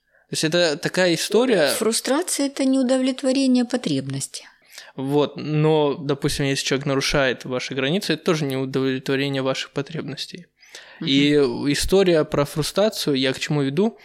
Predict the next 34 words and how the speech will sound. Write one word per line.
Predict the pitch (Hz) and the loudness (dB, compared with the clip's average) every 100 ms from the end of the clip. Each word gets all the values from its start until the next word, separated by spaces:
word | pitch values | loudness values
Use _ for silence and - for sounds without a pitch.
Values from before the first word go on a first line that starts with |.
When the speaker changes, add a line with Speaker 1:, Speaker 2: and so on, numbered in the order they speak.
| - - - _ | -20 -20 -20 _
Speaker 1:
м, | 147 135 127 - - | -4 -4 -4 -6 -2
имеет | 143 190 247 - | 2 2 2 0
она | 151 147 | 0 0
под | - 143 | -2 -2
собой | - 147 143 139 | -2 0 2 0
что-то, | - 151 131 127 | 0 -2 0 -2
потому | 127 135 156 | -2 0 0
что, | - 143 - - 139 | 0 -2 -4 -10 -4
мне | 139 | 0
кажется, | 175 208 208 160 | 2 2 2 -2
это | 147 151 | 0 0
тоже | 170 175 147 127 | 2 2 4 0
история | - 180 220 190 135 | 0 2 2 2 0
про | 143 151 | 0 2
самого | 147 - 139 143 160 156 | 2 0 0 2 2 0
себя. | - 143 135 110 196 _ _ _ _ | -2 -2 0 -2 -6 _ _ _ _
Не | 143 147 | -2 2
удовлетворяют | 151 139 139 135 131 143 180 - | 4 4 2 2 2 4 2 2
тебя | 135 127 | -2 -2
все | - - 127 | -4 -2 -2
люди, | 127 123 120 | -2 -4 -4
они | 123 135 123 | -4 -2 -2
и | |
не | 120 | -2
могут | 127 156 151 | -2 -2 -4
тебя | - 135 | -4 -4
все | - 127 | -4 -4
удовлетворять. | 127 123 131 127 131 | -4 -4 -4 -4 -2
Да | 143 | 0
даже | 156 147 143 | 2 0 0
те, | 156 | -4
которые | - 160 147 139 | -2 0 2 0
ты | 143 | -2
хочешь, | - 190 190 135 | 0 0 2 -2